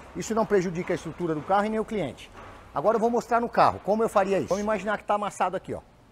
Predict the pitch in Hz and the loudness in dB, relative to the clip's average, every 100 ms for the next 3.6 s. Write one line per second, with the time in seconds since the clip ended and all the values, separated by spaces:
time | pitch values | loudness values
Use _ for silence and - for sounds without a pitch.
0 | _ - - - - - 120 139 180 175 | _ -20 -20 -20 -20 -8 -4 -4 -4 -4
1 | 160 - 170 156 156 180 196 208 143 104 | -6 -4 -4 -2 0 0 -2 -6 -8 -8
2 | - - - 147 170 180 - 170 175 175 | -10 -20 -10 -4 -2 -2 -6 -4 0 0
3 | 165 - 185 139 98 | 0 -2 -2 0 -2